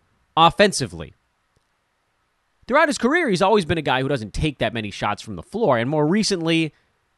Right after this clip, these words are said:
Dallas, Oklahoma City, even last year in New York, not taking that many shots was sort of the calling card.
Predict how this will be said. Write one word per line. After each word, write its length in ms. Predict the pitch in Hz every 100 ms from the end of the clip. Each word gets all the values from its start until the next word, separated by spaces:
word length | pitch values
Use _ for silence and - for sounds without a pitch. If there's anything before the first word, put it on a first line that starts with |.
| 92
Dallas, 460 | 139 147 151 143 123
Oklahoma 340 | - 113 110
City, 280 | - 175 165
even 440 | 160 131 123 120
last 320 | 117 127 131
year 80 | 131
in 80 | 113
New 80 | 104
York, 460 | 143 269 190 - - _ _ _ _ _ _ _ 127
not 420 | 127 170 185 180
taking 220 | 170 147
that 140 | 143
many 120 | 131 117
shots 280 | 143 123
was 100 | 120
sort 280 | - 170 170
of 60 | 120
the 80 | 120
calling 400 | - 254 247 135
card. 360 | 101 80 90